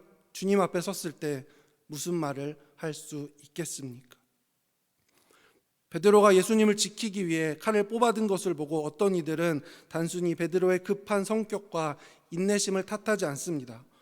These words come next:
오히려 칼을 빼낸 모습은 예수님을 지키기 위한 거룩한 분노다라고 이야기하는 사람들도 있습니다. 예수님을 지키기 위해 칼을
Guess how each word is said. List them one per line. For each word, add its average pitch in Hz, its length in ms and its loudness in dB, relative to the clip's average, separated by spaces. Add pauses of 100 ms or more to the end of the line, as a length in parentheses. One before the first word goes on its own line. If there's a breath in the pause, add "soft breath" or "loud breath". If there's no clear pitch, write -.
(160 soft breath)
오히려 196 460 4
칼을 220 320 4 (420)
빼낸 233 280 4
모습은 165 520 0 (320 loud breath)
예수님을 202 560 0
지키기 165 500 -6
위한 160 240 2 (260 loud breath)
거룩한 208 580 0
분노다라고 190 1700 0
이야기하는 147 600 -4
사람들도 160 600 -4
있습니다. 127 540 -8 (800 soft breath)
예수님을 233 440 4
지키기 202 520 -4
위해 196 100 6
칼을 226 320 0